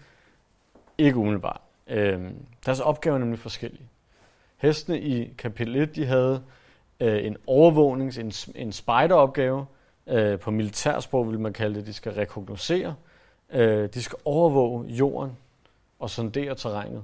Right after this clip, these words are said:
omkring Jerusalem. Men de her heste, de har en helt anden mission,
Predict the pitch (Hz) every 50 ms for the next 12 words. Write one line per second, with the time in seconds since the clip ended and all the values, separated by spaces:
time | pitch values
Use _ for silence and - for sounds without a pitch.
0 | - _ _ - 110 - - 110 - - _ _ _ _ _ _ _ - 123 110
1 | 101 101 95 - 113 113 - - - _ _ _ _ _ _ _ _ _ _ _
2 | _ - 113 113 107 - 226 247 240 226 175 120 104 110 104 98 - - - -
3 | - _ _ _ _ _ _ _ _ _ _ _ _ _ _ _ _ _ _ _
4 | _ _ - 147 165 165 156 131 107 143 190 175 - 113 113 117 117 - - -
5 | - -